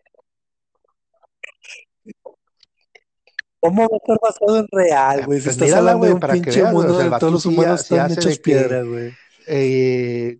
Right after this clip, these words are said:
Speaker 2: co-, dice cosas reales, güey, o sea, eh, para com-, para hacer, eh, una batería necesito tal cosa, tal cosa, tal cosa, entonces,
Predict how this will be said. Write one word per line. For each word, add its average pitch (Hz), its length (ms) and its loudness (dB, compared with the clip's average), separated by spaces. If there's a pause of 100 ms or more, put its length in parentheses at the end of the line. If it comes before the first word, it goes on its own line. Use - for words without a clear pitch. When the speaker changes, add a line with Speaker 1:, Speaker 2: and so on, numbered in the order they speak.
Speaker 2:
co-, 156 260 -6
dice 165 380 -6
cosas 175 280 -2
reales, 160 320 0
güey, 135 140 0
o 123 60 -6
sea, 127 180 -4 (300)
eh, 139 160 -4
para 139 220 -2
com-, 160 260 -6
para 139 160 -2
hacer, 180 300 -4 (260)
eh, 190 420 -2
una 175 240 -2
batería 208 560 -2 (460)
necesito 143 880 -4
tal 165 200 -2
cosa, 226 320 -6
tal 180 180 -6
cosa, 202 280 -6
tal 190 200 -6
cosa, 151 260 -6
entonces, 139 540 -10